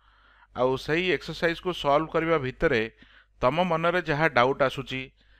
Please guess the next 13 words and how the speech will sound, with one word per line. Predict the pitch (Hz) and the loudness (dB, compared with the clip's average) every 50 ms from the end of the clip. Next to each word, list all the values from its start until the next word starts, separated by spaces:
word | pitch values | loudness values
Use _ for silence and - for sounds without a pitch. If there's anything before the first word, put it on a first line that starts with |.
| _ _ _ | _ _ _
କିମ୍ବା | - 170 175 185 | -4 0 0 0
ତମେ | 180 - 143 131 156 175 185 | 2 2 0 0 0 -2 -2
କିଛି | - 196 180 - 196 | -4 -6 -6 -4 -4
ନୂଆ | 185 165 147 156 165 170 | -2 0 2 4 4 2
ଜିନିଷ | 156 165 165 160 - | 2 -2 -6 -2 -4
ପଢୁଛ, | 175 160 - 143 131 139 143 143 165 160 | -4 -2 0 0 0 0 0 0 0 0
ଶିଖୁଛ, | 156 - 143 127 - 156 - - 170 143 117 - - - _ - - _ _ - | 0 -2 -6 -10 -12 -8 0 2 4 4 2 0 -4 -14 _ -20 -20 _ _ -2
ତାକୁ | 127 131 147 147 | -2 -2 -2 -2
ଭଲ | 131 123 131 135 | -4 -2 0 0
ଭାବରେ | 135 143 143 143 151 151 | 2 2 0 2 2 0
ବୁଝିପାରୁନ, | 131 127 117 110 135 131 151 160 160 175 180 165 120 92 85 - _ _ _ _ - | 0 -2 -4 -6 -6 0 2 2 2 4 2 0 0 -2 -4 -10 _ _ _ _ -4
ଡାଉଟ୍ | 95 117 123 135 147 143 165 | 0 2 2 2 2 2 2
ରହୁଛି, | 160 160 165 170 - 180 143 | 2 2 2 0 -2 -4 -4